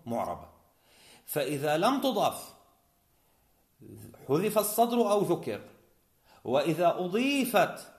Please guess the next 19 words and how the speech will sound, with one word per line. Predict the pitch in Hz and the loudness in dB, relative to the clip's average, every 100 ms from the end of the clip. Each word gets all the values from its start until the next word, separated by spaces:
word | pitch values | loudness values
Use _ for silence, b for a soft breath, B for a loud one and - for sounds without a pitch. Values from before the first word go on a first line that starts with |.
| _ - | _ -2
مع | 170 214 | 4 6
ذكر | 196 202 175 | 4 0 -2
الصدر، | 160 - 240 202 - | -4 0 0 0 -8
تكون | - 127 151 143 | -8 -6 -6 -4
معربة. | 135 101 90 - - - _ _ - B B | -2 -2 -2 -6 -14 -20 _ _ -20 B B
نعم، | 185 190 113 92 B B B 117 | -4 -2 -4 -10 B B B -8
إذا | 110 110 110 - | -6 -4 -4 -6
أضيفت | 107 113 117 107 110 - | -8 -6 -8 -6 -8 -6
وحذف | 107 107 - 233 269 254 - | -6 -6 -2 0 0 -2 -2
صدر | 151 139 113 113 | -2 -4 -6 -6
الصلة، | 113 - 131 151 233 233 B B - | -6 -8 -6 -2 -2 -4 B B -14
تكون | 113 120 113 101 | -10 -8 -8 -10
حينئذ | 107 107 110 170 214 | -12 -12 -10 -8 -8
مبنية، | 143 104 92 117 147 104 98 98 90 87 - _ _ b b 107 | -8 -10 -12 -10 -8 -8 -8 -8 -10 -12 -16 _ _ b b -10
وذلك | 107 135 123 127 104 - | -4 -4 -4 -6 -10 -8
كما | 131 107 95 | -6 -6 -8
في | - 92 | -10 -14
قوله | - 107 110 131 98 - | -8 -8 -6 -8 -8 -8
تعالى: | 101 147 190 | -8 -6 -6